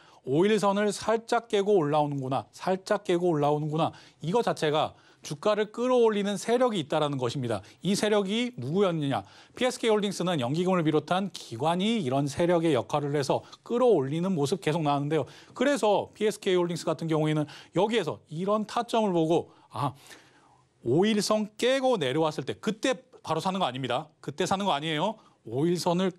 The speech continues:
깼다가 다시 회복하고 올라와 줘서, 올라와 줘서 지지되는 모습을 확인하고 그때 매수하는 것이 아주 좋은 매수 타이밍이다. 이런 단타 매수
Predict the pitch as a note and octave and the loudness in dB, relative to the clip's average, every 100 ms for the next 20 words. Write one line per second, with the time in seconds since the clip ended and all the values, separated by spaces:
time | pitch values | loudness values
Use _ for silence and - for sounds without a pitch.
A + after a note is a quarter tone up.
0 | - A3+ B3 - F#3 E3 G#3 A3 _ - | -2 -2 0 0 0 0 -2 -4 _ -16
1 | A#2+ B2+ - G3+ G#3 - G#3+ A#3+ G#3+ G3 | -10 -8 -6 -4 -4 -2 0 0 0 -2
2 | F#3 G#3 - - C3 F#3+ C4 B3+ B3 F#3+ | 0 -4 -6 -6 0 2 2 2 0 -2
3 | F3 C3 - - - C#3+ G3+ A3+ G#3+ F#3+ | -2 -4 -6 -14 -2 2 4 4 2 0
4 | F3 F#3+ - E3+ A3+ A3 F#3+ F#3+ F#3 C#3+ | -2 -4 -6 -2 0 0 0 0 0 0
5 | B3+ B3 A#3 G3+ E3+ - G3 - - B3+ | -2 0 0 0 -2 -8 -8 -8 0 2
6 | B3 D#3 D#3+ E3 F3 F3 D#3+ D3 A3 A#3+ | 2 2 -2 -2 -2 0 0 0 -2 -4
7 | - _ _ _ - F2+ A#2 A#2+ F3 F#3 | -12 _ _ _ -14 -8 -6 -2 -2 -2
8 | - D3 E3 C3+ - F3+ E3 D3+ C3+ A2 | -2 0 2 0 0 -2 -2 0 -2 -2
9 | - - - G#3+ A3 - - B2 G3 F3 | -8 -18 -4 -2 -2 -6 -10 -6 -2 0
10 | D3+ E3 F#3+ | 0 2 0